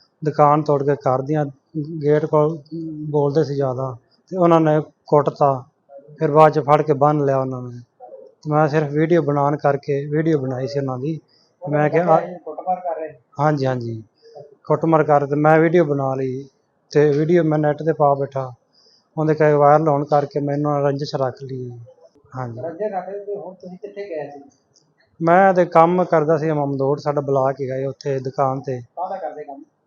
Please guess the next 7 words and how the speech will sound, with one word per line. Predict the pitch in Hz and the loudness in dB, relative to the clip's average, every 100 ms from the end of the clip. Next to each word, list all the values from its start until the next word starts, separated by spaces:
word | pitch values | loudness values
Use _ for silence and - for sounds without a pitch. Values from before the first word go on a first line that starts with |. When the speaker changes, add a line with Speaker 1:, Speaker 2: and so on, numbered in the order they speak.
| _ _ | _ _
Speaker 1:
ਮੈਂ | 147 151 | -4 -2
ਇਲੈਕਟ੍ਰਿਕ | 147 151 - 160 147 | 0 -2 -2 -4 -4
ਸਕੂਟਰੀਆਂ | - 160 - 147 156 156 | -6 -18 -6 -4 0 0
ਦਾ | |
ਮਕੈਨਿਕ | 147 143 135 139 143 | 0 -2 -2 -2 -4
ਸੀਗਾ। | 131 123 117 | -10 -14 -14
Speaker 2:
ਹਾਂ। | 120 - 151 | -18 -16 -16